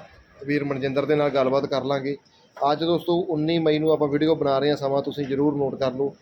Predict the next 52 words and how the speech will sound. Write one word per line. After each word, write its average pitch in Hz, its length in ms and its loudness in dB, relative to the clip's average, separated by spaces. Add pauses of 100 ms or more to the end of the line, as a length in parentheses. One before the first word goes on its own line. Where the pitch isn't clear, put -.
(360)
ਮਾਰਨਿੰਗ 147 460 2
ਦੇ 156 140 2
ਕੋਈ 151 160 0
ਦੋਸਤੋ 143 260 0
ਸਾਢੇ 143 280 0
ਕੁ 151 60 2
ਦਸ 131 240 0
ਵਜੇ 131 220 -4
ਦਾ 127 340 -4 (220)
ਜਿਹੜਾ 135 160 -4
ਸਮਾਂ 127 260 -4
ਹੈਗਾ, 117 240 -10 (680)
ਠੀਕ 147 360 -4
ਆ। 143 60 -4 (340)
ਬਾਕੀ 156 200 0
ਪਸ਼ੂ 165 240 0
ਜਿਹੜਾ 170 220 2
ਵੀ 180 100 0
ਤੁਹਾਨੂੰ 165 200 0
ਪਸੰਦ 143 340 -2
ਆਊਗਾ, 151 340 2 (760)
ਰਕਮ 147 220 0
ਖਰਚ 160 240 -2
ਕਰਨੀ 151 320 0
ਹੈ 156 60 0
ਕਿਸੇ 156 240 -2
ਵੀਰ 147 240 2
ਨੇ, 151 180 0 (500)
ਆਪਣਾ 160 260 2
ਘਰੇ 165 260 2
ਵਿਜ਼ਿਟ 147 260 0
ਕਰਕੇ 147 360 0
ਪਹੁੰਚ 156 340 -2
ਕੇ 160 100 -2
ਤਸੱਲੀ 143 420 -2
ਨਾਲ 143 140 0
ਜਿਹੜੀ 143 220 0
ਹੈ 147 40 4
ਚਵਾਈ 139 300 -2
ਕਰ 147 180 0
ਸਕਦੇ 143 380 -4
ਹੋ, 143 80 -2
ਪਸ਼ੂ 147 280 -4
ਨੂੰ 156 140 -4
ਦੇਖ 143 200 2
ਸਕਦੇ 147 360 -4
ਹੋ, - 180 -6 (680)
ਫੇਰ 165 180 2
ਸੌਦਾ 147 260 -2
ਕਰ 139 180 -2
ਸਕਦੇ 127 340 -6
ਹੋ, 117 60 -8